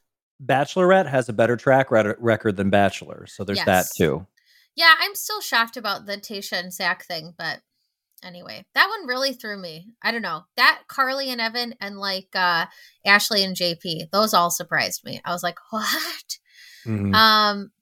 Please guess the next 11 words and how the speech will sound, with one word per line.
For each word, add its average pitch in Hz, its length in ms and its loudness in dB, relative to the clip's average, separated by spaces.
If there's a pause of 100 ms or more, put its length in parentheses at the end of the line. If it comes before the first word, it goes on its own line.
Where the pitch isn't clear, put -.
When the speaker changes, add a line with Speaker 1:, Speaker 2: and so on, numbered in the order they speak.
Speaker 2:
but 226 540 2
they're, 311 220 4
yeah, 320 380 0
like, 240 260 -2 (1400)
aren't 370 220 4
Jason 320 300 2
and 311 100 0
Molly 262 260 6
still 339 220 -4
together 320 340 2
too? 311 360 -2